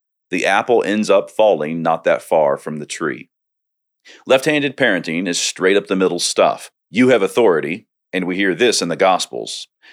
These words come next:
But Jesus called them unto him and said, "You know that the princes of the Gentiles exercise dominion over them, and they that are great exercise authority upon them. But it shall not be so among you.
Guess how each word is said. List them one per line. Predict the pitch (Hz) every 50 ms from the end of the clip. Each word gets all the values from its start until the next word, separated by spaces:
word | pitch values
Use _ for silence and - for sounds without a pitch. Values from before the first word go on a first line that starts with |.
| _ _ _
But | 101 98
Jesus | 82 - 110 120 117 127 120 107
called | - - 120 110 117 113 98
them | 90 95 110 104 95
unto | 110 117 92 80
him | 95 98 101
and | 110 104
said, | - 95 82 73 78 78 - _ _ _ - - _ _
"You | - 101 131 143
know | 117 92 90 104 113
that | 104 107 -
the | 110
princes | - - 127 131 127 - 131 113
of | 120 110
the | 110 104
Gentiles | 90 101 101 98 87 - 85 82 82 90 107 95
exercise | 95 95 - - 104 - - 107 98 98 98 98 87
dominion | - 95 92 98 113 127 110 82 80 87 -
over | - 90 117 113 90 80
them, | - - - - _ _ _ _ _ _ _
and | 80 85 85 80
they | 80 90 92 98 110
that | 107 104 104 98
are | 107 110
great | 95 - - 104 110 107 110 - -
exercise | 104 104 - - 110 - - 113 101 110 110 101 92
authority | 101 - - 135 131 117 95 85 71 71 76 87
upon | 92 - - 123 120 117 95 80
them. | 67 - - _ _ _ _ _ _ _ _ _
But | - 110
it | 123 127
shall | - - 135 131 143
not | 135 131 127 113 85
be | 113 127 135
so | - - 80 73 82
among | 95 95 92 90 92 90
you. | 104 113 95 67 -